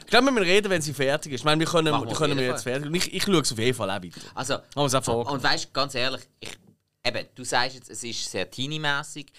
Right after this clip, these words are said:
Speaker 1: Mhm.
Speaker 2: was ich aber, ähm, wichtig finde, dass das bei der, äh, Wednesday so ist, weil man will ja etwas Neues, äh, belichten. Und das musst du, indem dass der, äh, die Wednesday jetzt in eine Umgebung reinsteckst, wo sie sich nicht gewöhnt ist. Und das ist halt eben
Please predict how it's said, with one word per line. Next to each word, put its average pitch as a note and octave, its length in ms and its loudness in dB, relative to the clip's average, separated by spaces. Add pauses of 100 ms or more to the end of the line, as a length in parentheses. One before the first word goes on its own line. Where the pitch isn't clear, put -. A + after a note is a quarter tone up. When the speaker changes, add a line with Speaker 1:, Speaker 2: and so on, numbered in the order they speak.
(100)
Speaker 1:
Mhm. A#2+ 180 -10
Speaker 2:
was A2+ 140 -6
ich C3 160 -14
aber, G#2 480 -6
ähm, F#2+ 300 -6 (180)
wichtig C3+ 560 -6
finde, F#3 260 -12
dass D#3+ 120 -12
das - 180 -14
bei C#3+ 140 -8
der, A#2 460 -8
äh, G2+ 260 -8
Wednesday A2 400 -12
so A2 100 -10
ist, C3 160 -10
weil C3 60 -6
man A2+ 160 -8
will A2+ 100 -4
ja A2 180 0
etwas - 280 -8
Neues, G#2+ 640 -2 (420)
äh, F#2+ 220 -6 (100)
belichten. B2 600 -10 (260)
Und A2+ 260 -10
das A#2+ 140 -6
musst C3 380 -4
du, A#2+ 40 0
indem G#2+ 240 -2
dass G#2+ 220 -14
der, G#2 440 -6
äh, F#2+ 200 -8
die - 140 -18
Wednesday G#2+ 420 -8
jetzt G#2+ 200 -12
in G2 140 -14
eine F#2+ 160 -4
Umgebung G2+ 640 -4
reinsteckst, G#2+ 600 -8
wo F#2+ 200 -8 (160)
sie - 240 -20
sich - 80 -14
nicht G#2+ 160 -6
gewöhnt B2+ 260 -6
ist. - 100 -10
Und - 100 -18
das - 100 -12
ist - 260 -10
halt A#2 240 -2
eben - 200 -4